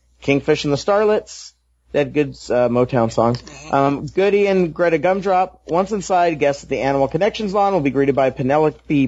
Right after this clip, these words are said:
Speaker 1: Pumpkinfish, swimming along the candy corn corral and mermaid sisters Allure and Capri.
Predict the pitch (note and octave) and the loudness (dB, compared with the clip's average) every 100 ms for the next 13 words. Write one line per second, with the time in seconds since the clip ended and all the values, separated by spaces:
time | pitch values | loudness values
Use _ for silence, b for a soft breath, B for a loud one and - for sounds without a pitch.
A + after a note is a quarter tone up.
0 | - G3 A3+ B3 A#3 A#3+ A#3 - - b | 0 -2 0 0 0 0 -2 -4 -12 b
1 | b b b b - F3+ G#3 G3 F#3 D3 | b b b b -2 0 2 2 2 0
2 | - G#3+ A3+ A#3+ A#3+ - A3 G#3+ G#3 G#3 | 0 0 2 2 0 -2 -2 -2 -2 0
3 | F3 E3+ F3 E3 D#3 E3+ F#3+ G3 F#3+ - | 0 2 2 0 0 0 0 0 -2 -2
4 | F#3 F3 G3 F#3 F3 E3 D#3 E3 F#3 F#3 | -4 -2 -2 -2 -2 -2 0 2 2 2
5 | - E3 D#3+ - D3+ G3 F#3+ C#3 | 0 -2 -4 -4 -2 0 2 0